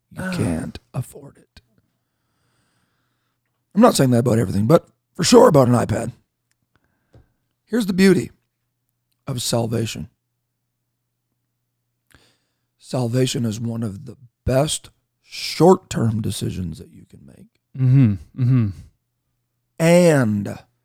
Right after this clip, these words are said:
Speaker 1: long-term decisions that you can make.
Speaker 2: Yeah, choose you this day. So you, you decide in a day, right?
Speaker 1: Peter, Mark, Mark records Peter saying, saying it this way in Mark chapter ten. He said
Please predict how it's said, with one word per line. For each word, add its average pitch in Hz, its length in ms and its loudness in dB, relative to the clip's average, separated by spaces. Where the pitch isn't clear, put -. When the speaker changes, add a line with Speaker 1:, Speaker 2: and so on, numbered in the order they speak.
Speaker 1:
long-term 98 600 -10
decisions - 480 -20
that - 120 -20
you - 100 -20
can - 140 -20
make. - 140 -20
Speaker 2:
Yeah, 117 240 -2
choose 139 380 0
you 135 140 4
this 127 260 2
day. 107 420 2
So - 180 -8
you, 117 160 0
you 123 80 -12
decide 123 440 0
in 113 120 0
a 104 60 0
day, 104 260 -2
right? 113 300 -4
Speaker 1:
Peter, 190 440 4
Mark, 156 360 -4
Mark 135 360 -4
records 120 420 -6
Peter 123 300 -2
saying, 110 540 -6
saying 113 360 -10
it - 140 -18
this 120 220 -12
way 120 320 -10
in 110 240 -20
Mark 110 240 -16
chapter - 400 -18
ten. 110 440 -10
He - 120 -20
said - 360 -12